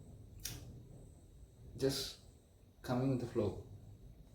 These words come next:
Hmm. പിന്നെ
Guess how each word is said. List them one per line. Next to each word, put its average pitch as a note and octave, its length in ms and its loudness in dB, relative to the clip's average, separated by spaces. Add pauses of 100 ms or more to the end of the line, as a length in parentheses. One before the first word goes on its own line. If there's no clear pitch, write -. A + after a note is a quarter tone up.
(1700)
Hmm. E3 340 6 (2500)
പിന്നെ C#3 360 12